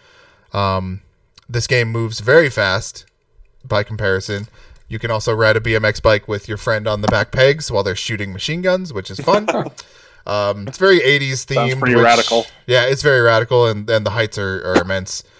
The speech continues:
Speaker 1: Um, it's got, like, a Smash T V vibe, 'cause it's, like, a game show. Um, so it does, like, game show things where you get, like, a wheel that you can spin and you get prizes from. Like, it's, it's doing a lot of really cool shit, and it's just, it's a lot of fun.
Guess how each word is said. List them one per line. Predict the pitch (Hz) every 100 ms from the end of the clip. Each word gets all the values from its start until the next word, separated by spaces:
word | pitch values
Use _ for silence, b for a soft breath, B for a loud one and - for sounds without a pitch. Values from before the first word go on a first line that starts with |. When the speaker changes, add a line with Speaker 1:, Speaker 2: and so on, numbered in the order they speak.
| b b
Speaker 1:
Um, | 101 98 95 98 101 - - -
it's | 170
got, | 508
like, | 440
a | 185
Smash | - 139 123 -
T | 131
V | 113 110
vibe, | 113 117 120 123 - - -
'cause | 107
it's, | 107
like, | 113
a | 101
game | 98 98 104
show. | - 104 101 104 _ b b b _ -
Um, | 98 95 90
so | 95 110
it | 104
does, | 104
like, | 110 98
game | 98
show | 95 104
things | 98 101 98 101
where | 101
you | 98
get, | 101
like, | 104
a | 104
wheel | 107 104 104
that | 113
you |
can | 110 110
spin | - 107 101
and | 101
you |
get | 98 98
prizes | 95 98 95 95
from. | 92 92 98
Like, | 101 160
it's, | 156 - - B B
it's | 160 -
doing | 254
a | 180
lot | 135 127
of | 107
really | 110
cool | 104 123 107
shit, | - 110 110 _
and | 98 95 92 90
it's | 104 -
just, | 104 - -
it's | 110
a | 107
lot | 98
of | 95
fun. | 95 95